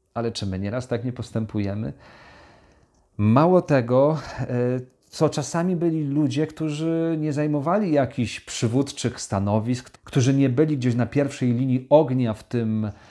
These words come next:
duchowym boju, ale czasami byli gdzieś z tyłu. Czasami byli to ludzie, którzy nie cieszyli się jakąś bardzo dobrą reputacją. I można zobaczyć,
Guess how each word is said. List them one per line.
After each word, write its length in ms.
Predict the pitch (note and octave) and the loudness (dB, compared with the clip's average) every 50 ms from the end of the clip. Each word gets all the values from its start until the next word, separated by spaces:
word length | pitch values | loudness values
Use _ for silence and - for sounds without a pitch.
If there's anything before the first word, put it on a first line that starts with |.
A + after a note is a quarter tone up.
| - - - - | -20 -20 -16 -12
duchowym 800 | A2 G#2 G2+ G#2 B2 A2 - C#3 C#3 C3+ A#2 A#2 A2+ A2 G#2+ G2+ | -10 -8 -4 -2 -2 0 0 0 0 0 0 0 0 0 0 0
boju, 380 | G#2 A#2 A2+ G#2 G2+ G2+ A2+ C#3 | 0 0 0 0 0 0 0 0
ale 380 | E3 G3 A3 A#3 A#3+ A#3 A#3+ | 0 2 2 4 4 2 2
czasami 500 | A#3 - A3+ A3 - A#3 A#3 A#3 A#3 A3+ | 0 -2 -8 -8 -6 -4 -2 0 0 0
byli 280 | G#3 G#3+ A#3 A3+ A3 G#3+ | 2 2 2 2 0 -2
gdzieś 320 | G#3 G3 A#3 A#3 - - | -4 -4 -4 -4 -6 -6
z 360 | - - - - - - - _ | -10 -12 -12 -12 -14 -18 -10 _
tyłu. 580 | - C4+ C4 B3 G3 A#2+ F#2+ G2+ - - - - _ _ _ _ - - - - - - - - - _ _ _ _ _ _ _ _ _ _ _ _ | -4 -2 0 2 2 0 0 -4 -6 -10 -14 -20 _ _ _ _ -20 -20 -20 -20 -20 -20 -20 -20 -20 _ _ _ _ _ _ _ _ _ _ _ _
Czasami 400 | - - D3 - F3 E3+ F#3 F#3 | -4 -4 2 4 4 4 6 4
byli 220 | D#3+ F3 E3+ F3+ F3+ | 4 2 2 2 2
to 200 | F3+ F3 E3 D#3 | 4 4 6 6
ludzie, 720 | C#3+ C#3 C#3+ C3 B2+ A#2+ A2+ A#2 C3 C3+ C#3+ D3+ E3 E3+ | 6 6 4 4 2 0 0 -2 -2 -2 -2 -2 -2 -4
którzy 840 | - - - D3 C#3+ C#3 C#3+ D#3 D#3 D#3+ D#3+ D#3+ D#3+ D#3+ D#3+ E3 E3 D#3+ | -6 -10 -10 -8 -8 -6 -6 -4 -4 -2 -2 -2 -2 -2 -2 -4 -4 -6
nie 120 | D#3 D#3 | -6 -6
cieszyli 480 | - - D3+ B2+ - G3 G#3 G3+ G#3 F3+ | -6 -6 -6 -4 -4 -4 -4 -4 -4 -6
się 200 | - - - C3+ | -8 -6 -4 -2
jakąś 600 | B2 A#2 A2+ A2+ A2 A2 - A#2 A2 G#2 F#2+ G#2+ | 0 2 2 2 0 0 0 -2 -2 -2 -2 -4
bardzo 400 | G2+ G2+ A#2 A2+ A2 G#2 G#2+ G#2+ | -4 -2 -2 0 0 0 -2 -2
dobrą 400 | G#2 A2+ A2 G#2+ A2+ A2 G#2 G2+ | -2 -2 -2 -2 -2 -2 0 0
reputacją. 1040 | G2+ G#2+ A2 G#2 - G#2 - - G#2+ F#2 F2 - - - - - - - - C3 B2+ - - _ - - - - - - - - - _ _ - - - - | 0 0 -2 -4 -4 -6 -4 -2 -2 -4 -4 -6 -12 -14 -12 -10 -10 -8 -10 -10 -12 -14 -18 _ -20 -20 -20 -20 -20 -20 -20 -20 -20 _ _ -20 -20 -6 -2
I 440 | C#3+ C3+ C#3+ C#3 C#3+ C#3+ C#3+ - - - _ | 0 2 4 4 2 2 0 -4 -10 -16 _
można 540 | A#2 B2 B2 A2+ A2+ C3+ E3 E3+ E3 F3+ E3 | -8 -4 0 2 4 4 4 2 2 0 0
zobaczyć, 760 | D#3+ F3+ D#3 D#3 D#3+ D3 B2 - - - G2 F2+ F#2 F#2 - | 0 0 2 2 2 0 0 -2 -4 -6 -6 -6 -6 -6 -10